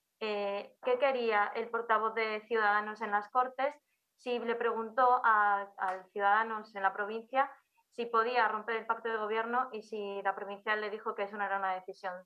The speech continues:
que tenía que tomar él. Y ya para terminar, hace una semana tan solo, aunque parece muy lejano, el presidente de la Junta habló de mano tendida a todos los grupos para negociar los presupuestos.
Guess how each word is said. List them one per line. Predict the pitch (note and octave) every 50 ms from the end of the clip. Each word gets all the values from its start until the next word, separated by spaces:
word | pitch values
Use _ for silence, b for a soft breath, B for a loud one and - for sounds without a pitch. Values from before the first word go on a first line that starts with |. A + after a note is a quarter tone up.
| _
que | - F#3
tenía | - F#3+ F#3+ F#3+ F#3+ F#3
que | F#3+ -
tomar | - F3+ F3+ F3+ F#3 G#3+
él. | A#3 A#3 A#3 b b b b b b b
Y | - A3+ G#3+ G#3+
ya | A#3 A#3 A#3
para | C4 C4 C4 C4
terminar, | C4+ C4 B3+ B3 B3 B3 C4 C4 F4
hace | - - B3+
una | A#3+ A#3+ A#3+ A#3+
semana | A#3+ - A#3 A#3 A#3+ B3 B3 A#3+ A#3 A3+
tan | A3+ G#3+ G#3+ G#3+
solo, | G#3+ - C4 C4 B3+ B3
aunque | A#3 A3+ A3+ A3
parece | - G3+ G#3 G#3+ - A#3
muy | A3+ A3+ G#3+
lejano, | G#3+ G#3+ - B3 A#3 A#3 A3+ - - _ _ _ _ _ _ _
el | G#3 G#3
presidente | G3+ G#3+ G#3 - A#3+ A#3+ A#3+ A#3+ B3+
de | B3 A#3+
la | A#3 A#3
Junta | - C4 B3 A#3+ A#3+ A#3
habló | A3+ A3+ A#3+ B3 B3 B3
de | A#3+ A#3+ A3+ A3 A3 A3 b b b b b _ -
mano | A#3+ C4 C4 C4 C4
tendida | B3+ A#3+ A#3+ A#3+ B3 B3+ B3+ B3 A3+
a | A3+ A#3
todos | A#3+ A#3+ B3 A#3+
los | A#3+ A3+ A3
grupos | A#3+ C4 C4 C4 B3+ B3 A#3 A#3 -
para | - A3+ G#3+ G#3+
negociar | G#3+ A3 G#3 G#3+ G#3+ - A#3 A#3
los | A#3+ A#3 -
presupuestos. | - A#3 A#3+ A#3 A3+ - A#3+ B3 B3 - _ B3 B3 -